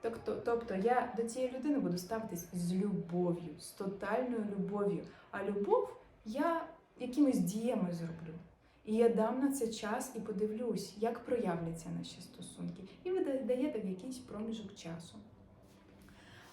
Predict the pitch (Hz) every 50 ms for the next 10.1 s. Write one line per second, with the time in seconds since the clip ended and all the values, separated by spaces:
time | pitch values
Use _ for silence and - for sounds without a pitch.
0 | - - 220 220 208 208 202 202 202 196 196 196 196 196 196 - - - 226 220
1 | 240 233 - 208 185 185 175 175 - - 220 - - 262 285 - - - - -
2 | - - - - - - - - - 208 208 196 - - 214 208 202 - 226 196
3 | 190 190 - - - 233 226 254 262 233 180 170 - - - - - _ _ _
4 | _ _ - 196 190 185 - - 262 262 254 - 233 214 214 196 190 190 190 175
5 | 208 220 - - - - - - 208 220 262 269 233 190 180 - - 190 196 -
6 | - - - - - - - - - - 220 220 220 214 214 214 - - 226 220
7 | 214 208 208 208 208 208 214 247 262 254 247 214 190 190 190 190 196 190 190 185
8 | 190 185 185 185 190 - - - - - 190 180 175 175 208 208 208 196 - 185
9 | 185 190 185 185 185 190 208 208 202 - 180 185 - 180 - - 226 254 - 185
10 | 175 175